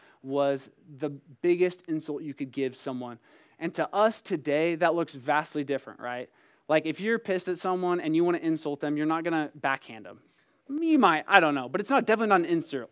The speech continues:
insult, right? It's probably more so you wanna cause harm to the individual. For us today,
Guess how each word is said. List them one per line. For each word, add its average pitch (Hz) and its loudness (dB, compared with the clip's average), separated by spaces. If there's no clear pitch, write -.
insult, 165 -2
right? 143 2
It's 156 -6
probably 208 0
more 202 2
so 175 2
you 156 2
wanna 156 4
cause 143 -2
harm 117 -10
to 147 -6
the 139 -2
individual. 127 -8
For - -8
us 214 4
today, 190 0